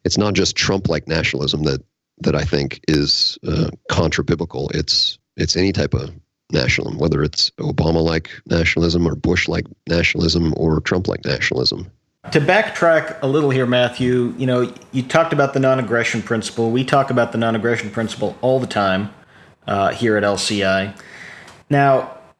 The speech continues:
Speaker 2: one of the things that's really been fascinating to me, uh, in it, and, and not in a good <laughs> way, is this trend in libertarianism lately,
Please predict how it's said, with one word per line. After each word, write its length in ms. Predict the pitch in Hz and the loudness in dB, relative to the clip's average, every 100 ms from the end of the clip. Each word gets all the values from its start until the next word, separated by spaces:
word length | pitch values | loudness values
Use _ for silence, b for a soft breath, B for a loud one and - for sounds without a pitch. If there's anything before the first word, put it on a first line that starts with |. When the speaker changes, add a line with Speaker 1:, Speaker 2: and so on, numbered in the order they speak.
| _ _ | _ _
Speaker 2:
one 240 | 135 156 226 | 0 2 2
of 80 | |
the 80 | 196 | 2
things 400 | - 147 143 131 | 2 2 2 0
that's 240 | 123 - 135 | -2 -4 0
really 260 | 143 139 | 2 2
been 400 | 127 123 110 104 - | 2 2 2 -4 -8
fascinating 720 | - 160 165 160 127 110 104 | -2 2 2 2 0 0 0
to 60 | 98 | -2
me, 400 | 95 85 85 - _ _ _ _ - | -2 -4 -8 -14 _ _ _ _ -6
uh, 240 | 110 101 - | -2 -2 0
in 360 | 131 120 113 - | 2 2 0 -2
it, 140 | 117 - - _ | -6 -8 -20 _
and, 140 | 123 120 | -4 0
and 140 | 131 | 2
not 160 | 147 160 | 4 4
in 80 | |
a 80 | 127 | 2
good 160 | 123 143 | 2 2
<laughs> 120 | 110 | 2
way, 360 | 104 160 127 - B B B | 0 0 -2 -6 B B B
is 160 | 143 | 0
this 200 | 139 151 | 2 0
trend 360 | - - 190 190 | 0 0 2 4
in 80 | 165 | 2
libertarianism 1000 | 151 131 127 165 170 135 107 98 101 98 | 2 0 0 2 2 2 0 -2 -4 -4
lately, 520 | 101 87 92 87 104 | -4 -2 -4 -4 -6